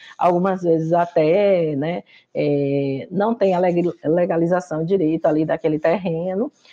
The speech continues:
mas aí a gente vai procurando comunidades mais, digamos assim, bairros, né, mais acessíveis à renda que a gente tem.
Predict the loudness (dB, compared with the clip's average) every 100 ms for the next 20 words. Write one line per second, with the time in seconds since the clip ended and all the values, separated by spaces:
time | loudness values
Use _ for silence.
0 | -8 0 2 2 2 4 4 4 2 -2
1 | -2 -2 2 0 2 0 2 2 2 0
2 | 0 2 2 4 2 2 0 -2 -4 -2
3 | -2 -2 -8 -8 -4 -4 -4 -4 -4 -4
4 | -6 -12 _ _ _ _ 2 2 2 -2
5 | -2 0 0 0 0 0 0 0 -2 -2
6 | 2 0 2 0 0 0 -2 0 -2 0
7 | 0 2 0 -2 -4 -2 -4